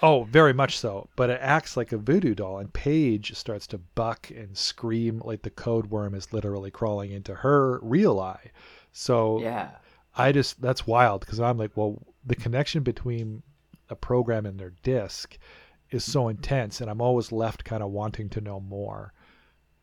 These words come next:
Speaker 1: right?
Speaker 2: Mm, 'cause if you don't have it on you, you, it's not immediate death. It's just a slow mental disintegration.
Speaker 1: Yeah, like, becoming a stray doesn't mean that you die.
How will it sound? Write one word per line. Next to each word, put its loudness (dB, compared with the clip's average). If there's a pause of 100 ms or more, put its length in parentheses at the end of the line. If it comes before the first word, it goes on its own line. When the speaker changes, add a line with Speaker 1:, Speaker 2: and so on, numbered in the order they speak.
(340)
Speaker 1:
right? -8 (960)
Speaker 2:
Mm, -4
'cause -10
if -8
you -6
don't -4 (100)
have -4
it 0
on -2
you, -2
you, -4
it's -8
not -2
immediate -4 (320)
death. -2
It's -12
just -10 (440)
a -8
slow -4 (560)
mental -2
disintegration. -8
Speaker 1:
Yeah, 6
like, -2
becoming 0
a -8
stray 0 (280)
doesn't 0
mean -4
that -8
you -10
die. -2